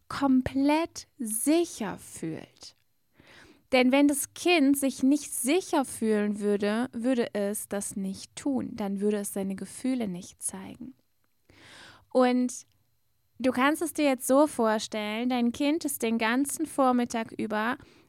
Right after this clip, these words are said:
im Kindergarten zum Beispiel und gibt hier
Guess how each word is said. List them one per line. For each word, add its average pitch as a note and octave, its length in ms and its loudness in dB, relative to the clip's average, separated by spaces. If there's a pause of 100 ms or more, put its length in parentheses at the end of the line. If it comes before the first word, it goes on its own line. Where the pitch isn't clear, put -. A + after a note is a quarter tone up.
(240)
im C#4+ 340 6 (160)
Kindergarten G#3 800 0
zum B3 220 2
Beispiel - 540 -4
und A3+ 160 0
gibt C#4+ 260 -2
hier C#4 180 0